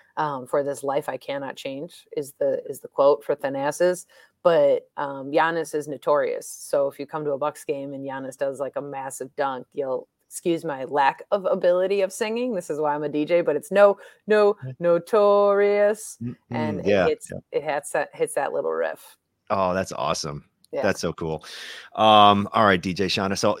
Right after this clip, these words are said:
Speaker 2: so you talked about that learning curve about how you kind of, you know, excelled at the bubble and, and now you feel more comfortable. So when did you know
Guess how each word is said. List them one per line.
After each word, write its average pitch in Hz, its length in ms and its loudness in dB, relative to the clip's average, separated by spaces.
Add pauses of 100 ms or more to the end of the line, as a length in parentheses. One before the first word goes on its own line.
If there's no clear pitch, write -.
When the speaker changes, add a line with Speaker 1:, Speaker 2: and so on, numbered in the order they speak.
Speaker 2:
so 107 320 0
you 120 260 -4
talked 143 240 4
about 110 160 4
that 92 140 0
learning 104 280 -2
curve 90 280 0
about 87 300 0
how 98 240 4
you 92 240 -2
kind 92 320 -4
of, 80 260 -4
you 80 140 -10
know, 82 320 -8
excelled 98 580 2
at 92 160 -4
the 90 80 -6
bubble 90 420 -2
and, 87 140 -8
and 90 100 -6
now 92 120 -4
you 95 120 -4
feel 98 200 -4
more 90 180 -4
comfortable. 92 500 -6
So 95 320 0 (440)
when 123 260 -4
did 160 200 -2
you 127 120 -2
know 104 580 2